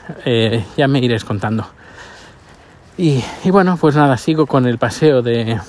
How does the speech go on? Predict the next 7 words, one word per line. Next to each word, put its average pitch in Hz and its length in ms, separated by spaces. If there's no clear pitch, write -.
de 120 120
Rico. 190 400
Espero 139 300
que 123 140
te 127 160
haya 127 160
gustado 117 520